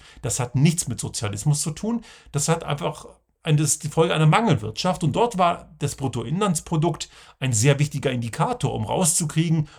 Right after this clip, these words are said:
wo da die entsprechenden Stellfaktoren sind. Im Nach-, im Weitergang hat es sich natürlich als vermeintlicher Wohlstandsindikator etabliert. Und ich habe gerade ausgeführt, warum das eben kein Wohlstandsindikator ist.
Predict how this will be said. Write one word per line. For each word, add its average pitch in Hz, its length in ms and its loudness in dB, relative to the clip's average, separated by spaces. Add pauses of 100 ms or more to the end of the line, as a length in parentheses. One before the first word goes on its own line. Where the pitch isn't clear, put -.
(120)
wo 139 180 4
da 156 120 4
die 139 100 0
entsprechenden 127 480 -2
Stellfaktoren 104 760 -2
sind. 110 380 -16 (720)
Im 135 180 4
Nach-, 127 320 4
im 143 140 0
Weitergang 202 520 0 (440)
hat 160 180 0
es 156 100 2
sich 156 140 -4
natürlich 160 400 -2
als - 280 2
vermeintlicher 151 600 2
Wohlstandsindikator 143 1000 0
etabliert. 147 640 0 (260)
Und 147 140 0
ich 131 80 4
habe 139 100 6
gerade 139 300 2
ausgeführt, 147 480 0
warum 113 280 4
das 143 160 0
eben 139 200 -4
kein 117 260 -2
Wohlstandsindikator 113 1040 -6
ist. - 400 -6